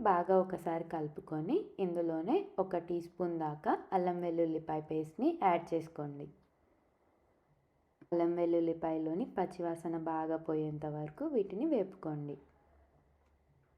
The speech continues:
ఇందులోకి ఒక టీ స్పూన్ కారంని కూడా యాడ్ చేసుకోండి.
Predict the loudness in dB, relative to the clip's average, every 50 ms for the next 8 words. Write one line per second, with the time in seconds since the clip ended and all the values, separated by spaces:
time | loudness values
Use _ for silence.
0 | _ _ _ _ _ _ _ _ _ _ _ _ _ _ _ _ 0 4 4 6
1 | 6 4 4 2 0 0 2 2 2 2 0 -2 0 0 2 2 2 2 2 0
2 | 0 -2 -2 -2 0 0 0 2 0 0 0 0 0 0 -2 -2 -2 0 4 6
3 | 6 8 8 8 8 8 6 6 0 -4 -4 -4 -6 -6 -6 -4 -4 -4 -4 -6
4 | -8